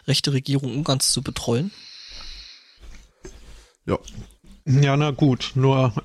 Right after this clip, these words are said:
Speaker 3: <clears throat> wird da, glaub ich, auch zurückgetrollt.
Speaker 1: Ja, ja.
Speaker 3: Und das ist, äh, auch nicht unbedingt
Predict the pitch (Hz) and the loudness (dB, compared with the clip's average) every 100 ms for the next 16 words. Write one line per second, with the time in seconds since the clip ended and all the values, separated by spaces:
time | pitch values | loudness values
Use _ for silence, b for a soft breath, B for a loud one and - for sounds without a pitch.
0 | - 208 208 151 175 120 135 - 139 143 | 2 2 2 0 2 2 0 0 0 0
1 | - 135 127 - 131 - - - 143 - | 0 0 0 0 -2 -2 -2 0 0 0
2 | - - 135 120 - B B B B B | -2 2 2 2 -4 B B B B B
3 | 135 139 147 - - _ _ - 127 127 | 2 2 -2 -14 -20 _ _ -4 -4 -4
4 | - - - - - 131 123 - 151 131 | -8 -8 -8 -8 -4 -4 -4 -4 -2 0
5 | 120 - _ _ _ _ 160 151 123 - | 0 -4 _ _ _ _ -6 -6 -6 -8
6 | - 143 - 123 - 131 127 131 123 | -2 -2 0 -2 0 0 0 -2 -6